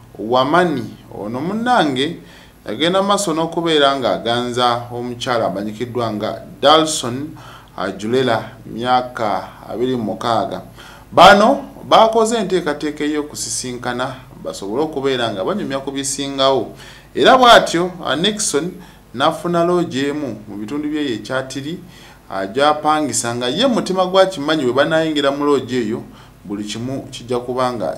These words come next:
kigenda bukwakku, kubanga gwe yabadde ayita si mwana muto. Ate oba myaka abiri mu mukaaga, oba okyali muto, oba okulidde ddala, ng'omanyi ki kye bakola mu loogi. Mu loogi babeerayo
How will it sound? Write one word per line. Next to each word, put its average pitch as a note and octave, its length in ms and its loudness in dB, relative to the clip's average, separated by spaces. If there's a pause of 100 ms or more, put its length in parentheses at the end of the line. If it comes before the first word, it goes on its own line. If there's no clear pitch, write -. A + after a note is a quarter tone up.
kigenda A2+ 720 -6
bukwakku, A2 480 -8 (120)
kubanga D3+ 520 2 (380)
gwe G#2+ 100 -4
yabadde C3 320 0
ayita A2 300 0
si - 200 -8
mwana G2+ 360 -6
muto. D#2+ 260 -14 (220)
Ate - 140 -4
oba D3+ 120 2
myaka C3+ 340 -2
abiri B2+ 220 -4
mu G#2+ 160 -6
mukaaga, A2+ 240 -4
oba A2 160 -6
okyali D#3+ 360 -4
muto, D3+ 280 -8 (160)
oba B2 120 -6
okulidde B2+ 400 -6
ddala, C3 360 -2 (440)
ng'omanyi G#2+ 280 -6
ki - 120 -14
kye A2+ 120 -8
bakola A2+ 320 -6
mu F2+ 140 -8
loogi. F#2+ 380 -4 (280)
Mu - 80 -14
loogi D#3 420 -4 (440)
babeerayo D#3 640 2